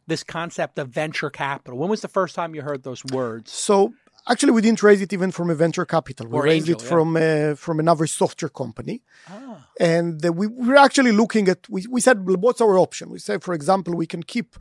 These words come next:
Speaker 2: work, keep our day jobs, work at night, develop a product, and then start selling it. And
Speaker 1: Yeah.
Speaker 2: that's a funding option.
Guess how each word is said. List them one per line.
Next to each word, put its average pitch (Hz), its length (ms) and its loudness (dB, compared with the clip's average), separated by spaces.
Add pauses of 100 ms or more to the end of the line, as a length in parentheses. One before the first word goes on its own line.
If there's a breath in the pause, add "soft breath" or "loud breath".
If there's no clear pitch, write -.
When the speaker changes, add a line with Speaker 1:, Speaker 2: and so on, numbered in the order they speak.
(340 soft breath)
Speaker 2:
work, 202 300 6
keep 196 360 -10
our 185 180 2
day 202 240 4
jobs, 202 380 0
work 175 260 -2
at 185 140 -8
night, 220 260 4
develop 170 360 -2
a 156 40 -10
product, 247 400 2
and 170 140 -6
then 196 140 2
start 175 280 0
selling 151 360 -4
it. - 100 -20 (180)
And 180 80 -2
Speaker 1:
Yeah. 180 60 0
Speaker 2:
that's 214 220 -6
a 185 40 -10
funding 165 460 -2
option. 220 420 -4